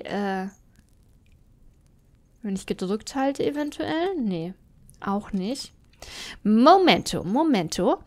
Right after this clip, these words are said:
Da gucken wir doch mal schnell in die Optionen und in die Steuerung. Also was haben wir denn hier?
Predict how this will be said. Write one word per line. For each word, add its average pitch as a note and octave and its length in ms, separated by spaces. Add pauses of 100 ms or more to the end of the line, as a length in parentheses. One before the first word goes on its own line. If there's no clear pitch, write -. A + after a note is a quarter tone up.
(500)
Da C4 240
gucken F4 320
wir C#4+ 80
doch G#3 160
mal G#3+ 200
schnell A3 640
in A#3+ 260
die - 160
Optionen D#4 1500 (440)
und D#4 120
in F4+ 100
die E4+ 80
Steuerung. F3+ 920 (1300)
Also G3+ 160
was F#3+ 160
haben G3 120
wir F#3 80
denn F3+ 160
hier? F3 220